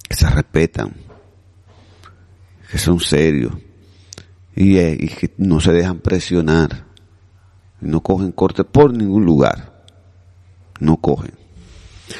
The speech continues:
Entonces, entonces, eh,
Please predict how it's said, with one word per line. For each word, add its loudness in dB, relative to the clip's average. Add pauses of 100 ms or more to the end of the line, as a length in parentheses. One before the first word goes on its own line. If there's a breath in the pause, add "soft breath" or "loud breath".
(260 loud breath)
Entonces, -2 (340)
entonces, -2 (840 loud breath)
eh, 0